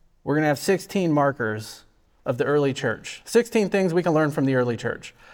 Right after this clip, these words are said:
from this very short little text. Um, and what I want you to see is that these sixteen things, put 'em together, and we have this beautiful orchard. We have this beautiful church that we can read about. Um,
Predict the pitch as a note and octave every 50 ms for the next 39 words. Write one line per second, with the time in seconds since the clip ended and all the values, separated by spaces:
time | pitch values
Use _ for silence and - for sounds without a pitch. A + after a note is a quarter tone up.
0 | - - - C#3+ C#3 C3+ B2 A2+ C3 D#3 D#3+ E3 E3 D#3 D3+ C#3+ - - - D#3
1 | C#3+ C#3+ C3 - - C3+ C3 B2+ A#2+ - - A#2 - - - - - - - _
2 | _ - - - - - - - - - B2+ B2 A#2+ A#2+ A2+ A#2 - - - -
3 | - - _ _ - - - - - _ _ _ - D3 C#3+ C#3+ C#3+ C#3 C#3 C3+
4 | C3+ C3 C3 - - - - - - - D3+ F3 G#3+ F#3+ E3 G3 A3 F#3+ E3+ F3
5 | D3+ C#3 B2+ - - - G#3 E3+ C3 B2+ A#2+ B2 A#2 C#3 C3+ - - E3 E3 E3
6 | - - - G3 F3+ F#3+ - - G3 D#3+ D3+ D3 F3+ E3+ D3+ D3+ D3 - - E3
7 | D#3 D#3 C#3+ C#3 B2 C#3 C#3 B2+ A2 A2 G#2+ A2+ C3+ C3+ - _ _ _ _ _
8 | _ _ _ _ _ - - C#3 C3+ C3 B2+ B2 B2 C3 C3+ B2+ C3 D3 D3+ D3
9 | C#3+ B2 - - C#3 C#3+ C#3 B2+ - C#3+ A#2+ A2 A#2+ A#2+ A#2 - - A#2 A#2+ B2+
10 | B2+ B2+ C3 A2 G#2+ B2 C#3 D3+ D#3 C#3 - C#3 A2+ - - - C3+ B2 A2+ -
11 | - - B2 A2+ C3 B2+ A#2+ - - B2+ A2+ A2+ C3 C3 A#2+ A2+ - F2 E2 D#2+
12 | D#2+ - - - - - - - - - - - A#2 A2+ A2+ G#2+ A2